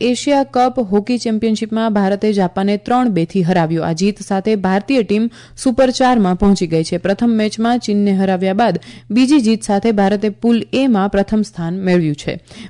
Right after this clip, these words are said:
ભારતીય ટીમના કેપ્ટન હરમનપ્રીત સિંહે બે, જ્યારે મનદીપ સિંહે એક ગોલ કર્યો છે. હિમાચલ પ્રદેશના વિવિધ સ્થળોએ વરસાદને કારણે હાલમાં ત્રણ રાષ્ટ્રીય ધોરીમાર્ગો બંધ છે.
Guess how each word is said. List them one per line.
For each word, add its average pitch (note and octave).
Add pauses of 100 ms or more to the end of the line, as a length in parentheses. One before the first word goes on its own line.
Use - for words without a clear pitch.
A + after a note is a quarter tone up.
ભારતીય A#3+
ટીમના B3+
કેપ્ટન A#3+
હરમનપ્રીત G#3+
સિંહે A3+
બે, A3+
જ્યારે G3+
મનદીપ A3+
સિંહે F#3
એક -
ગોલ D#3
કર્યો E3+
છે. -
હિમાચલ D4
પ્રદેશના C#4
વિવિધ B3+
સ્થળોએ A#3+
વરસાદને G#3
કારણે G3+
હાલમાં F#3+
ત્રણ A#3
રાષ્ટ્રીય G3+
ધોરીમાર્ગો F3
બંધ E3+
છે. D#3